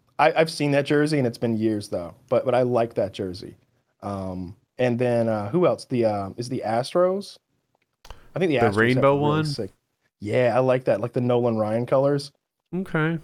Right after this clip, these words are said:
Speaker 1: I, I like that. I like throwback jerseys. I like retro jerseys,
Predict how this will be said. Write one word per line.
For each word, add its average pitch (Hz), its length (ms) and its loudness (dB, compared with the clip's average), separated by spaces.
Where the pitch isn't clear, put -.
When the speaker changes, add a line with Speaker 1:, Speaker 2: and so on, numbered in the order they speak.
Speaker 1:
I, 143 140 2
I 143 140 0
like 175 200 2
that. 131 200 0
I 156 60 4
like 196 200 4
throwback 170 380 2
jerseys. 170 340 2
I 151 60 2
like 135 120 0
retro 131 400 0
jerseys, 139 680 2